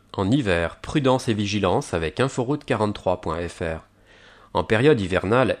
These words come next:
ayez le réflexe de consulter le site inforoute quarante-trois point F R avant de prendre la route. Vous y trouverez toutes les informations sur vos conditions de circulation. Le réseau départemental du département de la Haute-Loire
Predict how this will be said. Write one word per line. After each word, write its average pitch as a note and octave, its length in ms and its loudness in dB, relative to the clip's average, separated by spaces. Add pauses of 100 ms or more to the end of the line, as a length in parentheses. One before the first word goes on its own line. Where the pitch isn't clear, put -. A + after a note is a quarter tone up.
ayez A2+ 320 2
le F#2+ 80 0
réflexe F2 500 -4
de F2+ 80 -8
consulter F2 460 -6
le F2+ 100 -4
site - 400 -12
inforoute A2+ 680 -4
quarante-trois F#2+ 680 -2
point F#2+ 300 -4
F - 240 -6
R - 260 -4 (380)
avant F2 180 -4
de D#2+ 80 -6
prendre F#2+ 380 -2
la F2 80 2
route. E2+ 280 -4 (320)
Vous F#2+ 160 -4
y F#2+ 60 0
trouverez F#2 380 -2
toutes A2+ 180 -8
les G2+ 160 0
informations F#2+ 560 -2
sur F2+ 220 -6
vos D#2 160 -6
conditions B2 500 -4
de C3+ 60 -6
circulation. F#2 580 -4 (1080)
Le A2+ 160 4
réseau C#3+ 240 6
départemental G2+ 1040 2
du F#2 160 -10
département F2 580 -4
de F2 80 -8
la D#2 160 -2
Haute-Loire A#2+ 440 0